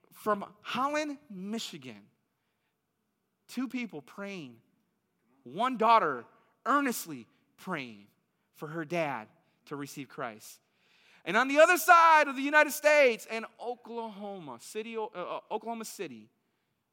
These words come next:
another lady who just knew him realized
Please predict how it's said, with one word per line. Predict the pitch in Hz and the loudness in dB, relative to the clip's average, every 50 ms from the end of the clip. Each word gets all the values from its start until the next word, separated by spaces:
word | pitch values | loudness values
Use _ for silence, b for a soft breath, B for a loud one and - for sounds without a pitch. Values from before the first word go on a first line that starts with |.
| _ | _
another | - 127 151 175 180 226 220 | -18 -14 -10 -8 -6 -6 -4
lady | 220 220 214 190 151 135 123 | -4 -4 -4 -4 -6 -8 -12
who | 131 180 | -16 -16
just | 160 185 165 - | -16 -16 -16 -14
knew | 185 196 202 202 208 220 220 226 214 | -14 -12 -12 -10 -10 -10 -10 -10 -10
him | 202 165 135 117 110 107 _ _ _ _ _ _ _ _ _ _ _ _ _ _ _ _ | -12 -12 -14 -16 -18 -20 _ _ _ _ _ _ _ _ _ _ _ _ _ _ _ _
realized | - 131 160 190 214 220 202 180 151 135 123 117 113 110 - - | -14 -8 -4 -2 -2 -2 -2 -2 -6 -6 -8 -12 -14 -16 -18 -20